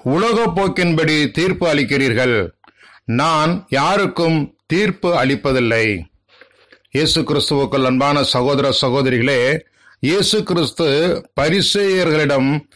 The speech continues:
"நீங்கள் உலக போக்கின்படி தீர்ப்பு அளிக்கிறீர்கள், நான் யாருக்கும் தீர்ப்பு அளிப்பதில்லை" என்கிறார்.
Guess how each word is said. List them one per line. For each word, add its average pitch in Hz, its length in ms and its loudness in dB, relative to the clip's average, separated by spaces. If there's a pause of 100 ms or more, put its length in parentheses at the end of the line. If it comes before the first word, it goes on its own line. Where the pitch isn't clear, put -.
(220)
"நீங்கள் 185 580 0
உலக 208 580 0
போக்கின்படி 160 840 0
தீர்ப்பு 190 460 0
அளிக்கிறீர்கள், 127 800 0 (440)
நான் 131 440 0
யாருக்கும் 147 840 0 (160)
தீர்ப்பு 185 440 -2
அளிப்பதில்லை" 131 580 0
என்கிறார். 113 680 -2